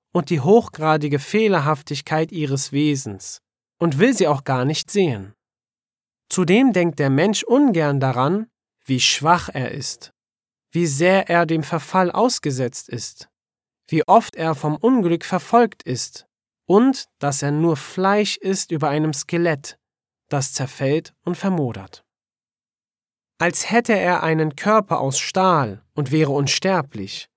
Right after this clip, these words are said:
klammert er sich an diese Welt und stellt sich vor, er wäre ewig. Mit einer Gier und Habsucht,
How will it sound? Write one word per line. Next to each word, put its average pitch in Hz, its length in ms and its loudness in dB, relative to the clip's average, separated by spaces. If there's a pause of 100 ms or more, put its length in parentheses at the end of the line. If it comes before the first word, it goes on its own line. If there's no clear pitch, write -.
(400)
klammert 180 640 2
er 147 160 0
sich 147 340 -2
an 139 120 -2
diese 135 340 -4
Welt 165 460 0 (220)
und 156 180 -2
stellt 175 320 4
sich 139 200 -6
vor, 170 380 0
er 123 160 -6
wäre 131 240 -2
ewig. 135 680 -4 (1300)
Mit 170 280 0
einer 165 300 0
Gier 165 640 0
und - 320 -6
Habsucht, - 840 -4